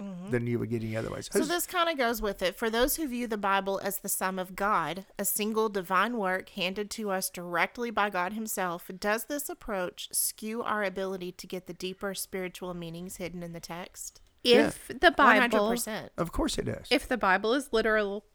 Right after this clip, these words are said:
Speaker 3: and it's divine, it's almost impossible not to get hung up on these stories because it either has to make complete sense or you're going to start questioning things.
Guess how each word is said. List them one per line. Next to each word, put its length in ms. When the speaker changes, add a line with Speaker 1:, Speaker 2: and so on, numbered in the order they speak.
Speaker 3:
and 140
it's 200
divine, 600
it's 240
almost 400
impossible 640
not 320
to 120
get 240
hung 220
up 220
on 100
these 180
stories 720
because 600
it 220
either 640
has 280
to 120
make 360
complete 640
sense 800
or 80
you're 120
going 280
to 80
start 260
questioning 640
things. 280